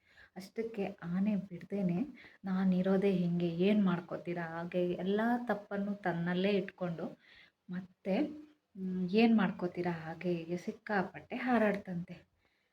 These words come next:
ಆವಾಗ ಎಲ್ಲ ರೈತರು ಒ-, ಒಟ್ಟಿಗೆ ಸೇರ್ಕೊಂಡು ಆನೆಗೆ ಅಪೋಸಿಟ್ ಆಗಿ ನಿಂತಾಗ, ಆ ಬುದ್ಧಿವಂತ ಆನೆ ಏನ್ ಮಾಡ್ತು ಗೊತ್ತಾ? "ಇಲ್ಲಿ ನಾನು ಈ ರೀತಿ ಕಿರಿಕಿರಿ ಮಾಡೋದ್ರಿಂದ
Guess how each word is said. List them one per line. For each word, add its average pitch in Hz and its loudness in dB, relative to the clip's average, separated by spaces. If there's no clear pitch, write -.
ಆವಾಗ 208 2
ಎಲ್ಲ 208 0
ರೈತರು 190 4
ಒ-, 165 -4
ಒಟ್ಟಿಗೆ 220 -2
ಸೇರ್ಕೊಂಡು 175 -2
ಆನೆಗೆ 175 0
ಅಪೋಸಿಟ್ 196 -2
ಆಗಿ 160 -4
ನಿಂತಾಗ, 175 2
ಆ 190 -4
ಬುದ್ಧಿವಂತ 196 -2
ಆನೆ 170 0
ಏನ್ 190 6
ಮಾಡ್ತು 170 2
ಗೊತ್ತಾ? 160 -8
"ಇಲ್ಲಿ 214 -4
ನಾನು 185 2
ಈ 190 -2
ರೀತಿ 196 2
ಕಿರಿಕಿರಿ 254 0
ಮಾಡೋದ್ರಿಂದ 180 2